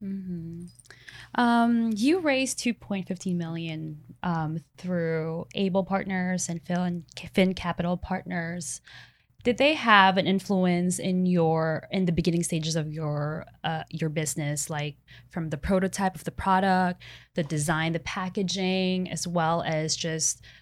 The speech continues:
defining the community and as well as the consumers? And what is your advice for those that are, you know, probably, like, would wanna take the same route as you in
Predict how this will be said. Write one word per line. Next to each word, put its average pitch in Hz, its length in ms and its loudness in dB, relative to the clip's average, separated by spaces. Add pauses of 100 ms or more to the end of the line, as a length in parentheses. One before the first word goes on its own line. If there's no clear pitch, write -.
(120)
defining 175 580 -2
the 170 120 -4
community 185 640 -2
and 175 100 0
as 165 140 -4
well 165 200 0
as 165 120 -2
the 170 80 -8
consumers? 190 880 -2 (400)
And 175 600 0
what 185 260 2
is 180 240 6
your 175 140 4
advice 160 480 -2
for 180 140 -4
those 156 320 -2
that 156 200 0
are, 147 320 -2
you 233 120 -2
know, 196 120 0
probably, 202 460 -4
like, 180 260 0
would 180 120 0
wanna 175 220 0
take 180 220 -6
the - 80 -8
same 170 220 -2
route 165 240 2
as 147 200 -2
you 147 280 -4 (280)
in 165 540 0